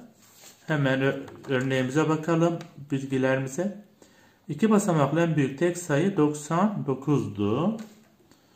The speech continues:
Doksan dokuzdan eksiği dediği için altmış sekizi çıkarıyoruz. Dokuzdan sekiz çıktı, bir. Dokuzdan altı çıktı, üç.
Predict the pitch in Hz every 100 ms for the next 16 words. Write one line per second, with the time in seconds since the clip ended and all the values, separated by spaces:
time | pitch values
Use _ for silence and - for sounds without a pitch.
0 | _ _ _ - 160 160 - 165 143 139
1 | 143 143 147 131 127 147 196 - 143 143
2 | - 160 139 139 143 135 120 127 127 -
3 | 117 127 117 104 92 - - 160 160 170
4 | 170 170 170 170 165 - - _ _ _
5 | - 156 165 147 143 123 127 147 143 -
6 | 107 - 104 135 175 190 - - _ _
7 | - _ 156 151 160 143 135 139 139 139
8 | - 123 - - 131 110 110 -